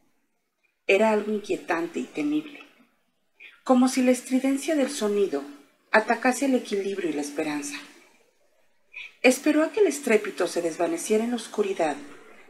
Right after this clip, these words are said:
y regresara a la tranquilidad habitual de Manhattan. El ruido regular de los coches y autobuses que circulaban por las calles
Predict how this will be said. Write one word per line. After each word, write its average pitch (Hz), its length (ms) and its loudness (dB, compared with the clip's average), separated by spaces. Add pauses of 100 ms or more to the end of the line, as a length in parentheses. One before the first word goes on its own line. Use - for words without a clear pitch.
(120)
y 233 80 0
regresara 247 560 2
a 320 40 0
la 294 140 0
tranquilidad 180 640 -2
habitual 175 420 0
de 151 120 -2
Manhattan. 143 640 -6 (1080)
El 185 140 4
ruido 190 280 4
regular 170 440 2
de 190 100 -2
los 175 200 -4
coches 170 520 0
y 160 40 0
autobuses 151 640 -4
que 170 120 -6
circulaban 165 600 -2
por 196 180 -6
las 190 200 -2
calles 185 520 -2